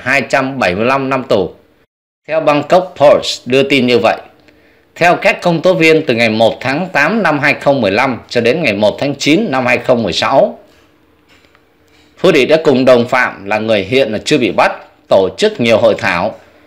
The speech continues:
kêu gọi các nhà đầu tư góp vốn tham gia kinh doanh mỹ phẩm,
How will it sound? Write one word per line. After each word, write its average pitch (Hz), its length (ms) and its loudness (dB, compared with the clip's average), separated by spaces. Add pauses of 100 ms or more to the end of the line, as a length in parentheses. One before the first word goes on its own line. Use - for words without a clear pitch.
(200)
kêu 165 180 4
gọi 120 300 2
các 185 180 -2
nhà 127 100 0
đầu 104 220 0
tư 147 240 4
góp 185 220 2
vốn 160 340 2
tham 139 220 0
gia 131 200 0
kinh 127 300 0
doanh 117 300 0
mỹ 165 140 0
phẩm, 87 300 -4